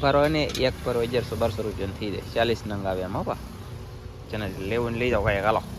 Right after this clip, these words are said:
કલરિંગ, કલરિંગ દુનિયાનું મળે. તો અમારે છે ને આંબાની મેજિક ઓલા પણ પડી હો. જો, કેરી, કેરી. આંબાની કેરી છે ને, આંબા પાછા કાંઈ નાના નથી, બહુ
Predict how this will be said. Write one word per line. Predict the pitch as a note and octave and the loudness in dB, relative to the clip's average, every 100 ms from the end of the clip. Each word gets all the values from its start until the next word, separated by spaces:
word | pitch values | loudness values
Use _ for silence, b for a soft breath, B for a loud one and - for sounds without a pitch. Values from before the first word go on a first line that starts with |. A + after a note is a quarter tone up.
| - - | -6 -2
કલરિંગ, | A#2+ A2+ G#2 | 0 0 0
કલરિંગ | G#2+ G2 F#2 | -2 -2 -2
દુનિયાનું | A2 G#2+ F2+ F#2 | -2 -2 -4 -4
મળે. | F2+ - - - - - - - - - - - - | -4 -6 -8 -8 -8 -8 -8 -6 -8 -8 -6 -4 0
તો | G#2+ G#2+ G#2 G#2+ - - - - - - | 0 2 2 0 -4 -6 -6 0 4 4
અમારે | A2+ A2 A2+ | 2 -2 -2
છે | C3+ | 0
ને | |
આંબાની | A#2 B2 A#2+ A#2 - B2+ | 2 2 0 -2 -4 -2
મેજિક | A#2+ B2 | 0 2
ઓલા | B2+ B2+ | 2 2
પણ | A2+ | 2
પડી | G2+ A2+ | 0 0
હો. | E3 - - - - - - | 0 -2 -8 -8 -8 -6 -4
જો, | B2+ - - | -4 -4 2
કેરી, | D3+ C3+ | 4 4
કેરી. | G2+ C3+ G3 - - - - | 4 4 4 0 -6 -8 -4
આંબાની | A2+ B2+ C3+ C#3 | 0 2 2 0
કેરી | B2+ C3+ C3+ | 0 2 2
છે | D3+ | 2
ને, | D3+ | 6
આંબા | B2+ C#3 C3+ | 6 6 2
પાછા | D3 D3 | 0 0
કાંઈ | C3+ A2+ | 0 2
નાના | B2 C#3 | 6 6
નથી, | C#3+ C#3+ C#3 G2+ - | 4 2 0 -2 -2
બહુ | A#2+ | -2